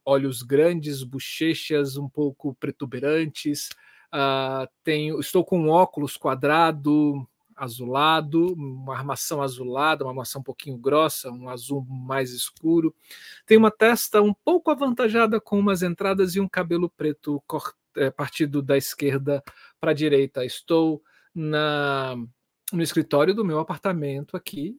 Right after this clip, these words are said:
é, tenho, tenho uma lu-, estou vestindo uma blusa branca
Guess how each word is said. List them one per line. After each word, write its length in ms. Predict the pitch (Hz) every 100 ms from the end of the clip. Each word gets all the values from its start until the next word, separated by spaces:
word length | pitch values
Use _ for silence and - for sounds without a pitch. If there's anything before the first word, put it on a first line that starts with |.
| -
é, 240 | 135 139
tenho, 1000 | 139 - 165 165 165 160 156 151 143 127 135 -
tenho 120 | - 165
uma 100 | 156
lu-, 220 | 147 165
estou 240 | 135 185
vestindo 280 | 160 - 170
uma 160 | 147 139
blusa 480 | 127 131 160 147
branca 680 | 147 120 135 127 117 - 202